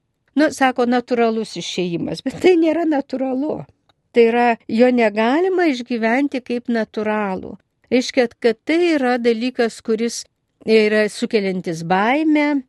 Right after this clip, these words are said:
tam tikrą nežinią, ar ne, ir sako, kad tik krikščioniška viltis gali padėti mum priimti tai, kas mūsų laukia. Tai čia taip labai trumpai Jono Pauliaus antrojo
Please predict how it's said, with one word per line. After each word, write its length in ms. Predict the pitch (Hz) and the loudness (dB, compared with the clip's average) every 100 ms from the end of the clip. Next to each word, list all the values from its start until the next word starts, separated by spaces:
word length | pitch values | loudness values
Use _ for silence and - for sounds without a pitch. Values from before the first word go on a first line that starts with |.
| _ _ - | _ _ -2
tam 180 | 202 202 | 0 0
tikrą 340 | 214 202 185 | -2 0 0
nežinią, 840 | 185 196 247 330 - 294 277 262 | 2 2 2 2 0 2 4 2
ar 100 | 240 | 2
ne, 240 | 233 254 262 269 - | 0 2 0 -2 -4
ir 240 | - 220 | -2 -2
sako, 520 | - 233 240 - 233 214 | 0 -2 -2 0 0 0
kad 360 | - 214 208 _ | 0 0 0 _
tik 200 | - 302 | -4 -2
krikščioniška 800 | 269 - - 254 240 208 - 220 | -2 -4 -2 0 0 -4 -4 -4
viltis 640 | 196 196 180 - 381 - - _ _ _ 240 | -4 -4 -6 -4 -4 -4 -12 _ _ _ -2
gali 340 | 226 247 233 | 0 2 0
padėti 640 | - 214 185 226 311 294 | 0 -4 0 0 2 0
mum 240 | 233 226 240 | 0 0 0
priimti 640 | 247 220 208 226 262 226 | -2 -2 0 0 0 -4
tai, 260 | - - 254 | -4 0 0
kas 260 | 254 202 - | 0 -4 -4
mūsų 420 | 202 208 - 202 | -4 -4 -4 0
laukia. 580 | 196 160 131 - - - _ _ _ - | 2 2 -2 -6 -16 -16 _ _ _ 0
Tai 140 | 214 208 196 113 | 2 2 0 -8
čia 280 | - - 262 | -8 -2 -2
taip 280 | - 233 233 | 0 -2 0
labai 280 | 208 208 226 | -2 -2 -2
trumpai 800 | 220 202 202 226 233 233 226 208 | -2 -6 -4 -2 0 2 0 -2
Jono 300 | 208 214 196 | -4 -2 -4
Pauliaus 480 | 214 208 202 196 214 | -4 -4 -4 -4 -4
antrojo 640 | 208 202 208 196 190 | -4 -4 -4 -4 -2